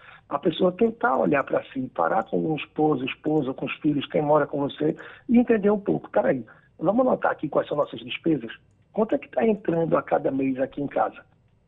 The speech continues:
Peraí, entram dois salários mínimos, entra três, entra dez, não importa. Quanto é que tá saindo?" Porque muita gente, Ana, é levada a pensar que, "Ah, se eu ganhasse um pouco mais do que eu ganho, as contas fechariam."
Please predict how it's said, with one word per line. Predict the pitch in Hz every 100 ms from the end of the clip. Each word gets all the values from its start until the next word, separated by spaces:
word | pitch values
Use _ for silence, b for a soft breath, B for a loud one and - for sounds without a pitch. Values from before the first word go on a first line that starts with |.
| _ -
Peraí, | 82 - 139 -
entram | 185 185 151
dois | 131 147 180 160
salários | 139 131 123
mínimos, | 123 156 131 139
entra | 135 120
três, | 147 156 139
entra | 131 139
dez, | 120 139 147 127
não | 123
importa. | 127 170 131 - B B _
Quanto | 185 220 233
é | 196
que | -
tá | 196
saindo?" | - 160 139 127 120 B B B -
Porque | 139 170
muita | 180 214 156
gente, | 147 190 -
Ana, | 131 127
é |
levada | 143 131 151
a | 156
pensar | 147 - 160
que, | - 127 120 B B B
"Ah, | 143 -
se | 143
eu |
ganhasse | 139 143 156 180 175
um | 151
pouco | - 214 233 214
mais | 147 151
do | 147
que | -
eu | 147
ganho, | 135 151
as | 147
contas | - 151 156
fechariam." | 165 - 170 131 127